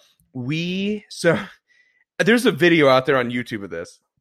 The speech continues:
We, we put it up on YouTube, and I don't know where it went. But we, one day, so my mom, we used to go to this outdoor mall.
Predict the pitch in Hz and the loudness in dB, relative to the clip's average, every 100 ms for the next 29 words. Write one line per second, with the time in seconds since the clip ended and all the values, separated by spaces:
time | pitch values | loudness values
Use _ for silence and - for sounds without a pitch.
0 | _ _ _ 139 139 139 139 139 135 190 | _ _ _ -10 -4 -2 -2 -2 -2 0
1 | 175 156 143 123 113 113 110 110 127 127 | 2 2 2 0 -4 -8 -8 -6 -6 0
2 | 175 - 151 127 104 110 107 95 _ _ | 0 2 0 0 0 -4 -8 -10 _ _
3 | _ _ _ _ _ _ 151 165 175 156 | _ _ _ _ _ _ -8 -6 -4 0
4 | 180 220 143 101 113 - 156 175 196 185 | 2 2 0 -2 -4 -6 -2 0 2 2
5 | 185 180 151 180 185 175 170 151 147 - | 0 -4 -8 -6 -6 -2 0 0 -2 0
6 | 139 139 135 123 110 107 107 101 82 | 2 2 -2 -4 -4 -2 -2 -2 -6